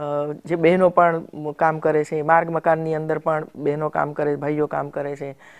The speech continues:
કોઈ જંગલ કટિંગના કામ કરતા હશે.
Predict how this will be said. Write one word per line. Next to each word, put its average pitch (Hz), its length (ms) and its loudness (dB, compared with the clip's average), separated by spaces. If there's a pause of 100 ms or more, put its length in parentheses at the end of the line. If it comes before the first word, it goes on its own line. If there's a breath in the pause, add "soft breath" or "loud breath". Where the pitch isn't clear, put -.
(140)
કોઈ 160 140 -4
જંગલ 160 420 0
કટિંગના 151 500 -2
કામ 151 260 -2
કરતા 147 320 -4
હશે. 139 400 -8